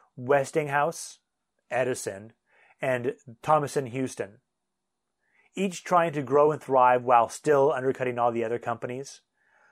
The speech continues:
Two years later, Westinghouse was in financial trouble. You see, they were paying Nikola way too much. <laughs> Uh, he was getting fifteen thousand dollars a year for his induction motor,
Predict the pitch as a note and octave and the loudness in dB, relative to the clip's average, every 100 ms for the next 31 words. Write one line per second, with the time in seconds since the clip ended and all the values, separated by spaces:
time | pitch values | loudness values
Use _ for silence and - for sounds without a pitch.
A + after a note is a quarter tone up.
0 | _ - F#3 F#3 F#3 D#3+ D3 D3+ C#3 C#3+ | _ -6 0 2 4 4 4 4 4 2
1 | D3+ C3+ C3+ B2+ C3+ C3 C#3 B2+ B2+ C#3 | 2 -2 -2 0 -4 -2 -2 0 -2 -2
2 | - D#3+ B2 G#2+ _ _ _ _ _ _ | 4 4 4 -2 _ _ _ _ _ _
3 | _ _ _ _ _ _ _ - C3+ F3 | _ _ _ _ _ _ _ -10 -2 2
4 | F#3 G#3 - F3+ F3 E3 F3+ D3 D#3 D3+ | 4 4 0 -2 0 -2 -2 -2 0 2
5 | C#3 B2+ - - _ B2 G2+ G2+ A2 C#3 | 0 -2 -10 -18 _ -16 -16 -6 2 2
6 | D3+ - C#3 A2+ G#2 F#2+ - - - _ | 2 -6 -8 -8 -10 -14 -16 -16 -18 _
7 | - - _ - D#3 _ - - - - | -20 -20 _ -6 -6 _ -20 -20 -20 -10
8 | - A#2+ G#2+ A2 - D#3+ D#3 C3+ D3+ C3 | 0 2 2 0 -4 -2 0 0 -2 -2
9 | D#3+ E3+ D3+ D#3 D3 C3+ C3+ C#3 C#3+ B2 | -4 -4 2 4 4 2 2 4 4 0
10 | B2 C3 C#3+ C#3+ C3 A#2+ B2+ C3 C3 A#2+ | -2 0 0 0 0 0 0 0 -2 -6
11 | A2 A2+ A2+ | -4 -4 -6